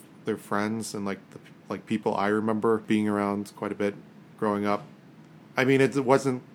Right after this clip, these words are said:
It was, again, like, it always baffles me that people think that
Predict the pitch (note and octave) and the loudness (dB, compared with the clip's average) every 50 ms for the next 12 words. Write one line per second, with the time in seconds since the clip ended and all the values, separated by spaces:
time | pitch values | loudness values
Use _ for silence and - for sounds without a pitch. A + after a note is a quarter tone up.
0 | - C3 B2+ B2+ C3+ A#2 B2+ A2 A2 C3 C3 B2+ B2 A#2+ A#2 A#2 G#2+ - - - | 0 4 4 6 6 4 4 4 4 4 4 4 2 2 0 0 0 -2 -6 -20
1 | - - - - - - - - - - - - - C3+ C#3 D3 D3+ D#3 C#3+ - | -20 -20 -20 -20 -20 -20 -20 -20 -20 -20 -16 -4 2 6 8 8 8 8 6 6
2 | - A#2+ A#2+ B2 A#2+ - C3 A2 - B2+ A#2+ A2+ G#2+ - - A#2 A2+ B2 G#2+ - | 6 6 6 6 6 2 -2 0 0 0 2 2 2 0 0 -4 -2 -2 -4 -2
3 | - A2+ G#2+ G#2 - - A#2 A2+ | -2 -2 -2 -2 -2 -2 -2 -2